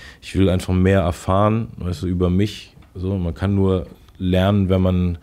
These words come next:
wenn man Sachen wirklich macht. Wenn ich mir jetzt zu Hause vorstelle, wie ist es, wenn ich auch anfange zu singen oder wenn ich dabei geblieben wäre, dann hätte ich's ja nie erfahren, weißt du so? Also,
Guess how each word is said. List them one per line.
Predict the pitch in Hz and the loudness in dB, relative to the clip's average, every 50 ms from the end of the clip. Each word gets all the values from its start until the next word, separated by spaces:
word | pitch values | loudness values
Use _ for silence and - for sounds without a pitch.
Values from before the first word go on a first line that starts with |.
| - - - - - - - - - - - | -14 -20 -20 -20 -20 -20 -20 -20 -18 -6 -2
wenn | 85 85 | 0 2
man | 90 90 90 90 | 2 2 2 2
Sachen | 85 90 85 - 98 90 | 2 0 0 2 2 2
wirklich | 92 90 - 82 - | 2 0 -2 -2 -2
macht. | 90 87 104 117 - - - - | 0 0 0 -2 -4 -10 -12 -8
Wenn | - 87 | -6 -6
ich | 87 - | -4 -2
mir | 95 92 | 0 0
jetzt | 92 90 - - | 0 0 -2 -4
zu | - 90 | -2 0
Hause | 85 90 95 95 92 92 | 2 2 2 2 0 -2
vorstelle, | - - - 101 104 - - - 92 87 | -4 -4 -2 -2 -2 -2 -2 0 0 0
wie | 85 87 85 | 0 0 0
ist | 98 101 - | 0 -2 -2
es, | 104 95 - | -4 -4 -2
wenn | 107 95 95 | -2 -2 -2
ich | 90 90 | -2 -2
auch | 92 90 | -4 -4
anfange | 90 95 92 95 98 92 | -4 -4 -2 -2 -2 -2
zu | - - 90 | -2 -2 -2
singen | 85 85 92 101 107 107 104 - - - - - - - | 0 2 2 2 2 0 -2 -6 -14 -20 -20 -20 -8 -4
oder | 80 85 85 | 0 0 2
wenn | 87 | 2
ich | 82 - | 0 0
dabei | - 90 92 87 95 95 | 2 2 4 4 4 4
geblieben | 90 87 82 87 101 110 113 104 92 | 4 4 4 4 4 4 4 4 6
wäre, | 95 95 | 6 4
dann | 92 90 | 4 4
hätte | 90 92 87 | 2 0 -2
ich's | 85 - | -4 -2
ja | - | 0
nie | 90 90 92 | 2 2 2
erfahren, | 87 78 - - 98 101 90 76 76 80 | 0 0 0 0 0 0 0 -2 -4 -4
weißt | 85 82 - | -6 -6 -6
du | 101 | -4
so? | 92 95 101 98 | -2 -2 -2 -2
Also, | 85 85 85 85 | -2 -4 -4 -4